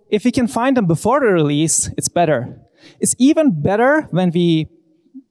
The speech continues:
um, submit a pull request and then some coworker says,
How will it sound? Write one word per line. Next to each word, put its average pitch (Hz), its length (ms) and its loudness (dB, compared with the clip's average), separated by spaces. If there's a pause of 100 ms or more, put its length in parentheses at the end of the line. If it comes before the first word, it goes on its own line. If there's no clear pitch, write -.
(120)
um, 156 420 -2
submit 185 300 -2
a 226 80 0
pull 185 180 0
request 143 640 -2 (100)
and 143 140 0
then 143 180 -2
some 165 200 -4
coworker 180 500 -4
says, 135 320 -4